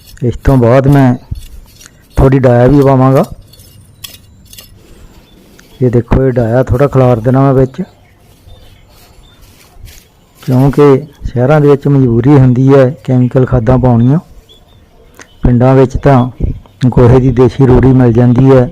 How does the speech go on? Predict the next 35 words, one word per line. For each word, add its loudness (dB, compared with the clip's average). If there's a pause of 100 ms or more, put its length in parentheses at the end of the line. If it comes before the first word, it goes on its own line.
(120)
ਸਵਾਹ 2
ਆਮ 2
ਮਿਲ 0
ਜਾਂਦੀ 0
ਹੈ, 2 (1080)
ਜੋ 2
ਕਿ 0
ਸਬਜ਼ੀਆਂ 0
ਦੀ 0
ਗਰੋਥ 0
ਲਈ 2
ਬਹੁਤ 0
ਹੀ 4
ਲਾਹੇਵੰਦ 2
ਹੁੰਦੀ 0
ਆ। 2 (840)
ਇਹ -2
ਦੇਖੋ, -2
ਮੈਂ 2 (1400)
ਡਾਇਆ 0
ਵੀ 2
ਖਿਲਾਰ 2
ਲਈ 4
ਆ, 2 (420)
ਇਹਨੂੰ 0
ਵੀ 2
ਹੁਣ 0
ਮੈਂ 0
ਇੱਦਾਂ -4
ਚੰਗੀ -6
ਤਰ੍ਹਾਂ -4
ਮਿਲਾ -2 (100)
ਕੇ 2 (1400)
ਤੇ -4
ਸਾਫ਼ -2